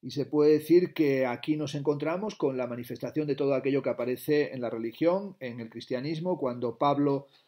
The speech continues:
eh, da la famosa definición de la fe como la sustancia de las cosas esperadas, que sería, eh, la sustancia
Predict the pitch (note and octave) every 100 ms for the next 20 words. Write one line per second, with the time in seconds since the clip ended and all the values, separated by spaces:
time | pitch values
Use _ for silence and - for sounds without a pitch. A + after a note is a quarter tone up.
0 | _ _ - C3 B2 A#2+ A#2 C3 C#3 -
1 | B2+ B2+ C#3 B2 C3+ B2 B2 C#3 C3+ B2+
2 | A#2+ - F3 G3 F3+ C3+ B2 B2 - A#2
3 | - D#3+ D#3+ D#3 D3+ C3+ A#2+ - D3+ C#3
4 | D3 C#3+ - _ _ _ B2 B2 - C3+
5 | C3+ G2+ F#2+ - _ - A#2 A#2 A2+ A#2+
6 | A#2 A2+ - A#2 A2 A2 A2+ - A2 C3+
7 | B2+ B2 B2+ A#2+